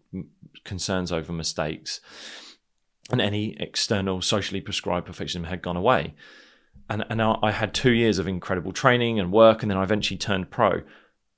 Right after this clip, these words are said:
But then, fun enough, on the flip side, when I got into that team, there were these social, socially prescribed perfectionistic standards that came in, and all the concerns came back.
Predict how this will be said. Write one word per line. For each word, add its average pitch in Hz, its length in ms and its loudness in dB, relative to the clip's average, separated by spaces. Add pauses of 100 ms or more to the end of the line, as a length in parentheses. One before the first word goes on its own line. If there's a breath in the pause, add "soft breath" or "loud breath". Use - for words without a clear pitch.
But 92 200 2
then, 113 180 -2
fun 110 180 0
enough, 120 280 2
on 113 60 0
the 98 80 -2
flip - 220 2
side, 107 180 4
when 104 120 4
I 104 80 0
got 95 280 -2
into 104 240 -2
that 95 220 -2
team, 117 360 0
there 90 120 -6
were 87 80 -6
these 92 200 -4
social, 85 600 -6
socially 98 420 0
prescribed - 460 -2
perfectionistic - 640 -8
standards 110 420 -2
that - 100 -14
came 92 220 -6
in, 85 100 -6
and 87 120 -6
all 107 140 0
the 101 80 -2
concerns 117 560 2
came 92 260 -4
back. - 320 -4